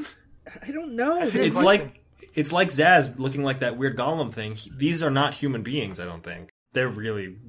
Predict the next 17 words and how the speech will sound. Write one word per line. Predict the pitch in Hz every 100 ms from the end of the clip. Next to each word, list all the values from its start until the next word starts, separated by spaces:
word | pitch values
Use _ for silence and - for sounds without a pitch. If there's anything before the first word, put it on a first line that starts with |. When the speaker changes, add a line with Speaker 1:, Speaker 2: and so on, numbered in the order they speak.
| - -
Speaker 3:
they're | 117
really | 110 120 107
deformed. | 98 - 107 98 90 - 135
And | 131 127
Speaker 2:
They're | 175
like, | 185 - 175
like | 151
monsters. | 135 127 - 113 110
Speaker 3:
he | - 175
comes, | 196 190 170 180
Speaker 1:
Yeah. | 180 165
Speaker 3:
Maxie | 156 170 170
Zeus | 175 -
comes | 165 151
in | 170 127
with | 120
his, | - 165 135